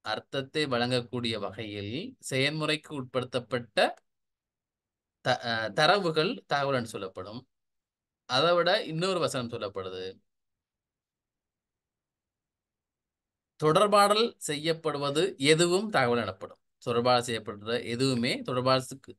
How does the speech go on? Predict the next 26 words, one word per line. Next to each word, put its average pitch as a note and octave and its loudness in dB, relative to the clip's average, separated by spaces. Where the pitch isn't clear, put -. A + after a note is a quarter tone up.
தொடர்பாடல் B2+ 0
செய்யப்படக்கூடிய B2+ -2
எதுவும் C#3+ 0
தட-, A#2+ 0
தகவல் B2 0
என்று G#2+ -4
சொல்லப்படும். A2 -6
இந்த, F3 0
இந்த D#3+ 0
ரெண்டு D3+ 0
வசனமும் C#3+ -2
தான் D#3+ 0
உங்களுக்கு C#3 -4
எம் B2 -2
சி B2 -4
கியூக்கு A#2 -6
கேள்வியா B2 2
வரும். G2+ -4
அது A2 -2
ரெண்டையும் A2 -6
ஞாபகம் A2+ -4
வச்சுக்கொள்ளணும். - -14
சரி, - -10
அப்ப A#2 -4
டேட்டாண்டா G3 4
என்ன? D3+ 2